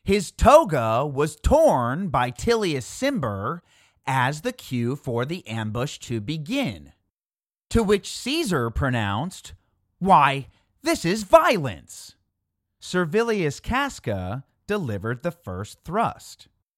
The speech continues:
By the time Marcus Junius Brutus the Younger, who might have actually been Caesar's love child from an affair with a lady named Servilia, got to him, Caesar then put forth,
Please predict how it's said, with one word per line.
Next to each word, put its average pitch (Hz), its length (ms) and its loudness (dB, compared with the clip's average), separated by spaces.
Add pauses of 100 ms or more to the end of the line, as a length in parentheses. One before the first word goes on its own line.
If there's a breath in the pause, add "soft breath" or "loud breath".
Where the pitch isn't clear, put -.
(380)
By 180 160 6
the 175 140 -4
time 202 440 -2
Marcus 190 520 -2
Junius 190 520 -4
Brutus 180 480 0
the 151 140 -2
Younger, 139 880 -2
who 127 160 0
might 123 220 0
have 117 100 -2
actually 123 380 -2
been 110 200 -4
Caesar's 113 480 -6
love 165 300 -2
child 98 420 -6
from 123 200 -6
an 113 80 -2
affair 131 340 -2
with 120 160 -6
a 113 60 -6
lady 117 340 -4
named 117 240 -6
Servilia, 113 800 0
got 101 340 -2
to 107 120 -10
him, 98 440 -8 (560)
Caesar 175 600 -2
then 220 420 0
put - 280 -4
forth, 110 640 -6